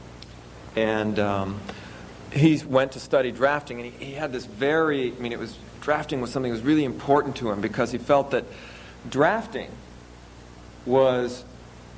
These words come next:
was one of those things, it was kind of a, an expression of what was really fully creative in people. For example,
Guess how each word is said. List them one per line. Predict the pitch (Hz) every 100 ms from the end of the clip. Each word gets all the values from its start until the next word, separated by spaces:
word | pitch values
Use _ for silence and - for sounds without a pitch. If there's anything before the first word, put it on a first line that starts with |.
| -
was | 127
one | 120 160 160
of |
those | 147 143
things, | - 156 143 -
it |
was | 113
kind | - 143 131
of | 107
a, | 101 -
an | 104
expression | - - - 143 156 151 117
of | 104 110
what | 107
was | 104
really | 110 135 131
fully | - - 127 117
creative | - 127 120 120 123 101
in | 101
people. | 208 202 98
For | 92 113
example, | 107 127 123 120